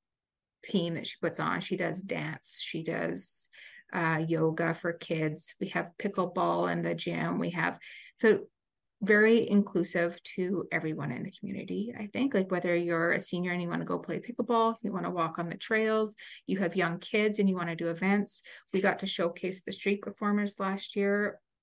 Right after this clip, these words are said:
um, between the town and the library. So we had big events like that with food trucks. Our Ag Society puts on great events. I think what's unique is, yeah, you're in a small town, but you have access to all of these things.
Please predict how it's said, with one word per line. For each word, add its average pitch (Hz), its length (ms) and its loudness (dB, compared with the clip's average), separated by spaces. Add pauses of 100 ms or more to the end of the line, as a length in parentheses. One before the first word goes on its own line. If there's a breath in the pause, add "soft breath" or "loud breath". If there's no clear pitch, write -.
(200)
um, 170 220 -8
between 196 280 -6
the 180 80 -6
town 175 280 -6
and 170 100 -10
the 202 60 -8
library. 196 520 2
So 202 120 -2
we 185 80 -4
had 185 160 -6
big - 160 -6
events 180 300 -6
like 170 180 -10
that 180 240 -2
with 196 140 -12 (100)
food 254 220 0
trucks. 214 600 -2 (460 loud breath)
Our - 160 -2
Ag 180 220 0
Society 202 440 2
puts 196 220 -2
on 196 140 2
great 190 220 2
events. 185 680 0 (240)
I 196 60 -8
think 208 220 0
what's 196 180 -2
unique 196 280 4
is, 190 200 -2 (180)
yeah, 214 200 6
you're 220 220 2
in 214 80 4
a 208 60 0
small 202 280 -2
town, 220 240 -2 (1000 soft breath)
but 220 120 2
you 208 80 2
have 208 180 4
access 180 680 -2 (200)
to - 180 -4
all 185 220 4
of 190 140 0
these 185 220 0
things. 226 360 0